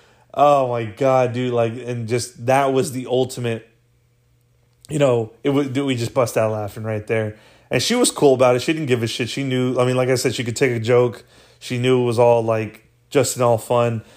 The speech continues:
Um, and, uh, I think the only person that was really pissed was her grandfather 'cause he had to clean that shit up. But, oh my God, dude, uh, that was probably one of the best nights of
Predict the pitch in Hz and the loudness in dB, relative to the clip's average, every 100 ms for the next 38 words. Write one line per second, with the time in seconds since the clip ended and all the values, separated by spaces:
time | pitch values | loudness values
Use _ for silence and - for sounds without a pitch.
0 | _ _ - 120 117 107 101 107 _ _ | _ _ -2 2 2 0 -6 -14 _ _
1 | _ _ _ _ _ _ _ - 113 147 | _ _ _ _ _ _ _ -6 0 2
2 | 117 117 120 123 120 135 117 113 123 131 | 2 2 2 4 0 -2 -4 -4 -4 0
3 | 127 147 110 117 - 117 117 113 117 117 | 0 0 0 0 0 -6 -4 -6 -4 -2
4 | 113 113 110 107 120 117 110 113 110 117 | -2 -2 -6 -6 -4 -6 -2 -2 -2 -6
5 | 104 104 113 107 - - 110 107 110 - | -8 -6 -4 -4 -6 -8 -6 -6 -8 -6
6 | 113 113 113 - - - - - _ - | -2 0 0 -4 -20 -20 -20 -20 _ 2
7 | 135 127 120 135 143 131 120 107 104 117 | 4 4 2 2 4 2 0 -4 0 2
8 | 117 113 113 120 117 101 123 117 110 113 | 4 2 -4 -8 -8 -8 2 2 4 -2
9 | 110 - _ _ _ _ _ _ 135 135 | -6 -12 _ _ _ _ _ _ 2 4
10 | 135 127 - - 123 123 120 127 123 110 | 2 -2 -4 2 4 4 0 -2 -2 0
11 | 123 123 120 101 135 127 127 - - - | 0 2 0 -2 0 0 0 -6 -12 -4
12 | 123 120 113 - 110 | 0 0 -2 -6 -10